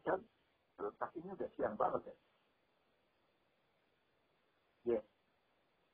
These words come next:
Tanya Ustaz, tadi dikatakan bahwa orang kafir zaman dulu ingin membuat tandingan dari, dari bacaan Al-Quran. Hingga ditantang Allah untuk membuat satu ayat Al-Quran. Tapi mereka tidak bisa. Apakah setelah mereka tidak bisa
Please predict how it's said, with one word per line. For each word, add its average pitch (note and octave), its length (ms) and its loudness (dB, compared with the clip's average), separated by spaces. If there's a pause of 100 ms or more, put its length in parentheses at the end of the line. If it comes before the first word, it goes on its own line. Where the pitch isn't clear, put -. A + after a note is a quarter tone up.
(3000)
Tanya F3 320 12
Ustaz, D#3 480 12 (160)
tadi - 320 8
dikatakan E3+ 560 2
bahwa C3 240 10
orang C3+ 160 4
kafir E3+ 320 0
zaman C3 240 2
dulu C3+ 240 -6
ingin D3 160 -2
membuat C3 560 6
tandingan B2+ 560 4
dari, A2 240 6 (240)
dari B2 320 8
bacaan A2+ 320 4
Al-Quran. G#2 480 0 (400)
Hingga B2 160 4
ditantang C3 400 8
Allah B2+ 240 10
untuk B2+ 80 4
membuat A#2 240 4
satu A#2 160 0
ayat G#2 240 4
Al-Quran. G#2 220 -2 (100)
Tapi A2+ 160 0
mereka B2 240 4
tidak - 240 2
bisa. - 160 -2
Apakah - 380 6 (100)
setelah C3 240 10
mereka A#2 240 6
tidak - 320 6
bisa - 100 -2